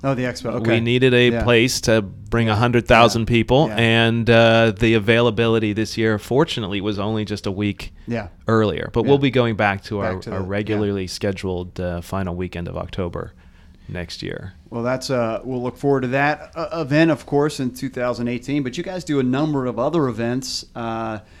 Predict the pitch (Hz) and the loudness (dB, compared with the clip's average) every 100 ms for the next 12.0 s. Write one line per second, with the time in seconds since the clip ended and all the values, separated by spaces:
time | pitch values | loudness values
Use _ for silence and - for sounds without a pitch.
0 | - - 151 160 147 160 147 143 151 151 | -20 0 4 6 6 6 4 2 0 0
1 | 147 - 185 190 151 120 - 131 160 - | 0 -2 0 2 2 -2 -4 -2 -2 -4
2 | 135 147 139 131 127 165 - 143 123 123 | -2 0 2 0 0 -2 -2 -4 -2 -4
3 | 113 117 - 202 214 160 123 110 120 139 | -4 -6 -2 -2 -2 -4 -4 -4 -2 -2
4 | 143 120 123 117 117 113 - 165 185 - | -2 -4 -4 -6 -6 -6 -2 -2 -2 -4
5 | 196 180 156 131 160 160 143 127 - 113 | -6 -6 -8 -8 -6 -4 -6 -8 -4 -2
6 | 127 131 123 131 131 127 131 - 131 120 | 0 0 0 2 0 0 0 2 0 2
7 | 110 113 131 123 107 107 104 - 110 104 | 2 0 0 0 2 0 -2 -2 0 0
8 | 101 101 101 104 113 - 98 107 - - | 0 -2 -2 -2 -4 -6 -6 -6 -10 -10
9 | 113 - 92 85 95 95 92 - 101 101 | -4 -4 -4 -6 -8 -6 -8 -6 -6 -6
10 | - 95 95 98 98 101 104 104 90 101 | -8 -6 -6 -6 -4 -4 -4 -8 -8 -6
11 | 104 104 104 98 - 107 101 98 95 | -6 -4 -6 -8 -6 -2 0 -2 -4